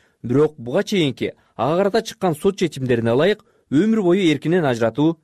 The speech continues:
жазасы аныкталды. Мындан сырткары, коомтор иши боюнча Максим Бакиевдин өнөктөшү Алексей Елисеев он эки жылга соттолду. Елисеевке карата дагы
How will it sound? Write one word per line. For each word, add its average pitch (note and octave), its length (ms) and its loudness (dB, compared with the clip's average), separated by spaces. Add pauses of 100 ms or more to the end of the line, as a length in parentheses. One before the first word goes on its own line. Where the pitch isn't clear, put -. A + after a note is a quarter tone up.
(140)
жазасы C#3 500 0
аныкталды. B2 680 -2 (360)
Мындан G3+ 300 2
сырткары, B2+ 380 -4
коомтор F#3+ 400 -2
иши F#3+ 160 -4
боюнча B2 340 0
Максим D3+ 400 -2
Бакиевдин F3 560 0
өнөктөшү D#3 480 0 (220)
Алексей B2 400 0
Елисеев D3 480 0 (320)
он F3+ 180 2
эки A#3 140 -4
жылга C#3 180 -2
соттолду. A#2 480 -2 (400)
Елисеевке G#3+ 480 0
карата F#3 280 2
дагы A2 200 -2